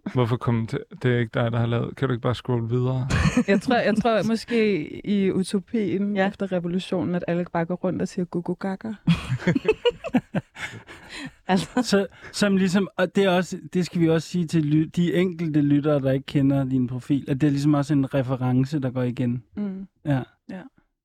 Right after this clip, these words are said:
Speaker 2: Hvor det ligesom er sådan, "Ah, jeg har ikke noget at sige til det."
Speaker 4: Nej.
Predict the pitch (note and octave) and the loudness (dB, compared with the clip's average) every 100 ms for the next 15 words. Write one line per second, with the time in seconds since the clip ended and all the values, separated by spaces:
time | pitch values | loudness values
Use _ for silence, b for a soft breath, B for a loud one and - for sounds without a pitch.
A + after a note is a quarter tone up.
0 | _ _ _ _ _ _ - E3+ D#3 D3+ | _ _ _ _ _ _ -6 -4 -2 -4
1 | D3 D3 D3+ - - - _ - - _ | -4 -8 -8 -10 -12 -18 _ -20 -20 _
2 | _ _ - - - E3+ D#3+ D#3 - F3 | _ _ -20 -20 -10 -6 -6 -8 -6 -6
3 | - E3 E3 E3+ - C#3+ C3 | -4 -6 -4 -4 -4 -4 -4